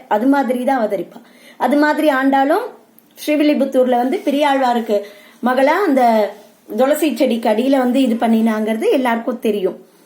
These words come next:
இன்னும் போனாலும் அங்க வந்து அருமையா சேவிக்கலாம். இந்த மார்கழி மாசத்துல ஒரு நாளாவது ஸ்ரீவில்லிபுத்தூர் போய் சேவிச்சோன்னா ரொம்ப நல்லது. கண்டிப்பா போகணும் எல்லாரும். இவ வந்து என்ன பண்றான்னா, ஆண்டாளா இங்க அவதரிச்சிருக்கா இல்லையா, அவதரிச்சுட்டு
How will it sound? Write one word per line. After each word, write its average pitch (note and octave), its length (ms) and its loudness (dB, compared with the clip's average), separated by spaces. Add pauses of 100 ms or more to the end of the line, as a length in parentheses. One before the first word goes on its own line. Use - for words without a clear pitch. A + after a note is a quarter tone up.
(140)
இன்னும் C4+ 260 2
போனாலும் C#4 520 0
அங்க A#3 40 -2
வந்து C4 180 0
அருமையா B3+ 380 0
சேவிக்கலாம். A3+ 520 -2 (120)
இந்த F#3+ 120 -4
மார்கழி B3 360 0
மாசத்துல B3+ 400 -2
ஒரு G#3 200 2
நாளாவது B3 580 -2 (480)
ஸ்ரீவில்லிபுத்தூர் B3 580 0
போய் C4 200 2
சேவிச்சோன்னா B3 500 -2
ரொம்ப A3+ 280 0
நல்லது. G#3+ 540 -2 (720)
கண்டிப்பா G3+ 380 0
போகணும் G#3+ 340 0
எல்லாரும். E3 420 -2 (720)
இவ A3 200 2
வந்து B3 220 2
என்ன B3 180 0
பண்றான்னா, A3+ 580 -2 (600)
ஆண்டாளா C4+ 440 2
இங்க A#3+ 200 0
அவதரிச்சிருக்கா A3 600 -4
இல்லையா, G#3 280 -2 (480)
அவதரிச்சுட்டு C#4+ 680 0